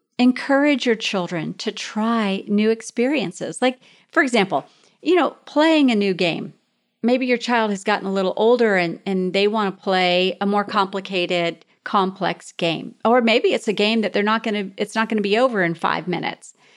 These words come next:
It's gonna be a game that would sit out on your table or on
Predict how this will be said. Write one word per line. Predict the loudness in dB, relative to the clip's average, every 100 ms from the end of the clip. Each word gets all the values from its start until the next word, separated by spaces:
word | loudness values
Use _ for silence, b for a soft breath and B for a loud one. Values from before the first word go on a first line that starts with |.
| b b
It's | -2 0
gonna | 0 2
be | 2
a |
game | 2 2 2 2
that | 0
would | 0 -4
sit | -2 0 2
out | 0 0
on | -2 -2
your | -2
table | -2 2 2 2 0 -2 _ b b b b b
or | -2 2
on | 2 2 0 -2